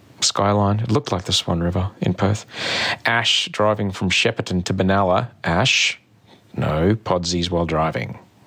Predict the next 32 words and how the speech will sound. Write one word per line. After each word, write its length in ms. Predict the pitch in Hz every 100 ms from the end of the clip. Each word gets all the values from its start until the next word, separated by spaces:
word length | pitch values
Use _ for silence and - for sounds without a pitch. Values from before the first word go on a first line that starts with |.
| -
Come 220 | 98 -
now. 240 | 120 55 - - - - - - - - - - - -
And 260 | 110 104
Gabby 440 | 107 120 131 92 82 - _ _ -
wrote 300 | 101 98 95
from 540 | - - 101 95 92 95 -
Umbria 560 | 110 143 127 104 85 82
in 140 | 92 -
Italy, 520 | 135 104 80 - - - _ -
taking 280 | - 107 95
a 60 | 92
photo 320 | 98 92 87
under 160 | 90
a 40 | 87
beautiful 400 | 98 92 - -
olive 220 | - 90 -
tree 460 | - 85 85 117 - - - - -
in 80 | -
a 40 | 92
farm 380 | - 92 90
of 120 | 85 -
sustainable 580 | - - 87 87 87 -
agriculture 560 | 90 90 - - - -
and 100 | 82
living. 280 | 85 80
Glorious 500 | 85 104 117 107 92
to 100 | -
know 220 | 90 87 82
that 220 | 85 -
you're 100 | 82
listening 340 | 82 - 85
all, 220 | 85 82